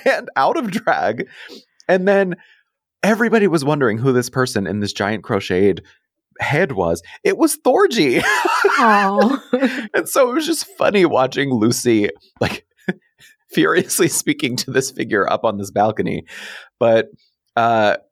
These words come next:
Speaker 1: there was also a very cute moment where – uh, Plasma brought her parents over, uh, to me to introduce me to her parents because her dad wanted to say hello because he liked that I was so interested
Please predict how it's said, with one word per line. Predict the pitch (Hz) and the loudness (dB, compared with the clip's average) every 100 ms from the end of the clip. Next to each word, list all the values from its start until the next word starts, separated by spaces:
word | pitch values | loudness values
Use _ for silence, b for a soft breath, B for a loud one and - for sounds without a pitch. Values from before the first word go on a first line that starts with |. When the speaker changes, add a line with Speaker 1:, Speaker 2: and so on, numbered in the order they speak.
| _ | _
Speaker 1:
there | 131 | -2
was | 120 | 0
also | 110 110 | -2 0
a | 120 | 0
very | 104 101 | 2 0
cute | - 95 | -2 -4
moment | 90 85 87 85 | -2 -2 -4 -4
where – | 85 92 90 87 - _ _ _ _ _ _ _ - - | 0 2 2 0 -6 _ _ _ _ _ _ _ -20 -4
uh, | 110 95 92 85 - _ | 0 2 2 0 -2 _
Plasma | - 98 87 98 104 95 87 | -8 -2 0 -2 -2 0 0
brought | 82 - 92 87 | 0 -2 -2 -2
her | 98 | -6
parents | - - 113 110 92 - | -8 -4 -2 -2 -2 -4
over, | 85 80 71 80 85 B B B B _ | -2 0 0 0 -2 B B B B _
uh, | 104 92 87 _ _ _ | -4 -2 -6 _ _ _
to | - 101 | -4 -2
me | 85 76 80 - | -2 -2 -4 -4
to | - | -6
introduce | - 92 87 101 98 | -4 -4 -4 -2 -2
me | 101 | -2
to | 95 92 | -4 -4
her | 90 | -4
parents | 110 117 92 87 | -2 -2 -2 -6
because | - - 156 120 101 | -12 -4 -2 0 -2
her | 113 | -6
dad | 92 98 101 95 | -2 0 -2 -2
wanted | 95 90 | -6 -6
to | 87 | -8
say | - 78 | -2 -2
hello | 92 87 87 | 0 0 0
because | 80 87 - 92 82 - B B - | 0 -6 -2 -2 -2 -4 B B -8
he | 98 | -4
liked | 92 92 95 98 - | 0 0 0 -4 -6
that | 92 87 | 0 0
I | |
was | 87 90 | 0 -4
so | - 85 | -2 -2
interested | - 87 101 - 101 98 | -2 -6 -6 -4 0 0